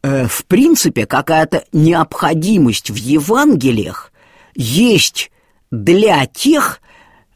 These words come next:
э, кто как бы не может возвыситься до какой-то вот высокой именно, так сказать, степени духовной жизни. А для того, кто реально уже достиг вот какой-то духовной жизни на какой-то её высоте, живёт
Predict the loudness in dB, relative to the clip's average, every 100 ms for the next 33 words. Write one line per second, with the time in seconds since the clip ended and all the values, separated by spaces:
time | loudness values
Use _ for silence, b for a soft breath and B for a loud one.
0 | _ 0 0 -2 0 0 2 0 2 2
1 | 4 4 4 4 2 0 -2 0 0 -2
2 | -2 -2 -2 -4 -4 -2 -2 0 0 0
3 | -2 -2 -2 0 0 0 0 -2 -2 0
4 | 0 0 2 0 -2 -4 -4 -4 -4 -2
5 | -2 0 0 0 -2 -2 0 2 0 -2
6 | -6 -10 B B B -2 0 0 2 2
7 | 0 0 -2 B B 0 2 2 2 2
8 | 4 2 2 -4 -16 _ _ _ _ 0
9 | 2 4 4 4 4 2 -2 -2 -2 -2
10 | 0 -2 0 -2 0 0 0 -2 0 0
11 | 2 2 2 0 2 2 2 0 0 0
12 | 0 0 0 0 0 0 -2 -2 -6 -4
13 | -2 0 0